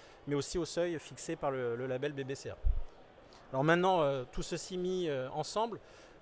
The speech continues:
on, si on additionne la partie, euh, contribution des produits de construction, de la partie énergie, eau et chantier, on obtient un projet qui est conforme sur l'ensemble des émissions de carbone au niveau C deux du label E plus C moins et aux exigences, euh, largement du, du label B B C A.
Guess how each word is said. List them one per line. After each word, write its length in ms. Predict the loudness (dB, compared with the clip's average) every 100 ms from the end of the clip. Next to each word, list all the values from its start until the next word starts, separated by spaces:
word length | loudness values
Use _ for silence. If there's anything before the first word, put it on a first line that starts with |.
| -14
on, 80 | -12
si 140 | -6
on 100 | -2
additionne 460 | -2 -2 -4 -2 0
la 80 | -2
partie, 500 | -4 -6 -8 -6 -4
euh, 200 | -2 -2
contribution 600 | -2 -2 -4 -4 -2 0
des 120 | 0
produits 420 | 0 0 -2 -8
de 60 | -4
construction, 800 | -4 -4 -6 -4 -2 -2 -2 -2
de 80 | -2
la 120 | -2
partie 360 | -4 -10 -8
énergie, 480 | -4 -4 -4 -8 -6
eau 220 | 0 0 0
et 40 |
chantier, 480 | -2 -6 -2 -4 -4 -10 -20 -20 -6
on 120 | -2 -2
obtient 300 | -2 -2 -2
un 60 |
projet 340 | 0 2 2 0
qui 80 |
est 60 | -2
conforme 500 | -2 0 4 4 2
sur 220 | 0 2
l'ensemble 340 | 2 2 0 2
des 80 |
émissions 300 | 2 0 -2
de 40 | -2
carbone 520 | 2 2 2 2 -2 -14 -6
au 80 | -2
niveau 220 | 0 -2
C 220 | -2 -2
deux 120 | -2
du 120 | -2 0
label 300 | 2 2 -2
E 40 |
plus 160 | -2 -4
C 160 | -6
moins 280 | -6 -4 -2
et 60 | -2
aux 100 | -4
exigences, 640 | -6 -6 -4 -2 -4 -6
euh, 320 | -6 -4 -4 -6 -10 -12 -4
largement 460 | -2 0 0 -2 -2
du, 240 | -6 -8 -8
du 80 | -6
label 240 | -2 -4
B 120 | -4
B 100 | -6
C 160 | -6
A. 100 | -6